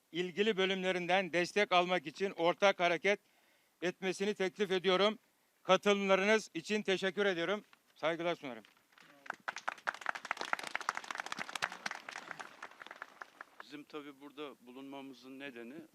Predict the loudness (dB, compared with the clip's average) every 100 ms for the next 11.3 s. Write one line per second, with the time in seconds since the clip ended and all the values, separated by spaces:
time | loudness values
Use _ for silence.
0 | _ -20 -14 -14 -12 -14 -14 -14 -14 -10
1 | -10 -10 -12 -14 -14 -14 -14 -18 _ _
2 | _ _ _ -14 -10 -6 -6 -8 -16 -18
3 | -16 -16 -14 -16 -16 -16 -14 -14 -14 -16
4 | _ -20 _ _ _ _ _ _ _ _
5 | -18 -14 -12 -12 -14 -14 -8 -6 -6 -8
6 | -10 -10 -8 -6 -8 -8 -8 -10 -10 -10
7 | -10 -8 -8 -8 -4 -4 -4 -8 -10 -10
8 | -4 -4 -4 -8 -8 -8 -6 -6 -6 -8
9 | -8 -10 -10 -8 -6 -6 -6 -8 -8 -10
10 | -8 -6 -8 -10 -12 -12 -12 -10 -10 -10
11 | _ -18 -18